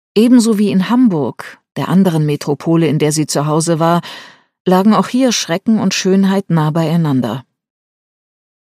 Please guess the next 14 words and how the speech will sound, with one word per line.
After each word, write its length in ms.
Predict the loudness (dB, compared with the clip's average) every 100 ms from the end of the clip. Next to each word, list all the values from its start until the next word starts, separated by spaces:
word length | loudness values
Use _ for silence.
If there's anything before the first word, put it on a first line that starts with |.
| _ _ 0
Anne 240 | 4 4
hatte 220 | 0 -2
den 160 | 2 2
südlichen 500 | 2 -2 -2 -2 -2
Ausgang 440 | -2 -4 -2 -4
des 160 | -4 -8
Parks 320 | -6 -6 -6
erreicht, 500 | -8 -6 -4 -6 -10 -20 _ _ _
war 160 | -2 2
weitgehend 500 | 0 0 -2 -2 0
vom 160 | -2
Regen 300 | 0 -2 -2
verschont 460 | -4 -6 -2 -2 -2
geblieben 460 | -2 0 2 2